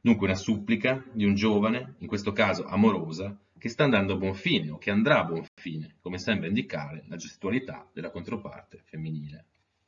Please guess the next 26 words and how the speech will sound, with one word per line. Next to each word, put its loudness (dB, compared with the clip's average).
Concludendo 10
la 8
presentazione, -2
vorrei 2
rimarcare 2
come -12
i -10
molteplici -6
elementi -6
di -8
interesse -6
della -14
brocca -6
di -10
Afratì, -10
in -10
particolar -4
modo -2
legati 2
alle -8
suggestioni -2
suggerite 0
dal -4
suo -6
apparato 0
decorativo, -4